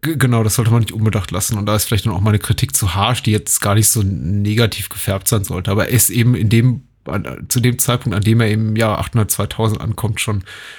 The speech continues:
ein emotional gebrochener Mann, der in kürzester Zeit mehr oder weniger direkt drei, drei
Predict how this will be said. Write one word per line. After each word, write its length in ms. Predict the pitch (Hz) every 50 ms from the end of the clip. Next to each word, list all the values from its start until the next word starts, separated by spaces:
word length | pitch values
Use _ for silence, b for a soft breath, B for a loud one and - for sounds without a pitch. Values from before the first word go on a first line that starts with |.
| B B B
ein 100 | 107 110
emotional 580 | 123 127 131 139 139 - 127 117 110 101 110 113
gebrochener 460 | - - 104 104 - - 113 104 95
Mann, 320 | 95 95 98 104 92 87 -
der 100 | - 95
in 80 | 90 101
kürzester 360 | - - 110 110 - - 117
Zeit 280 | - - 113 - - - _ _ _ _ _ _ _ _
mehr 300 | 92 104 110 113 120 123
oder 180 | 120 117 113 95
weniger 200 | 120 113 113 107
direkt 240 | 113 110 110 - -
drei, 420 | - - 117 117 117 117 117 117 -
drei 380 | - 117 117 117 120 123 117